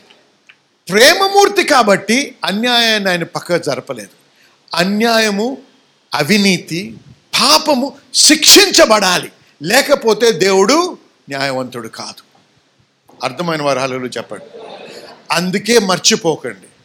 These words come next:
ఇంత ప్రేమ కలిగిన దేవుడు కూడా పాపి అన్నప్పుడు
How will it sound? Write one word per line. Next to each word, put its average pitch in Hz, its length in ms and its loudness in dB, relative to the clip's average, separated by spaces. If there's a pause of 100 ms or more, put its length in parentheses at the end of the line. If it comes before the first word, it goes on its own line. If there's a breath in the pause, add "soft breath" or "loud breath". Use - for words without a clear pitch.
(400 soft breath)
ఇంత 320 400 0
ప్రేమ 277 600 4
కలిగిన 240 380 0
దేవుడు 180 380 2
కూడా 117 460 -8 (920 soft breath)
పాపి 220 580 -2
అన్నప్పుడు 117 560 -12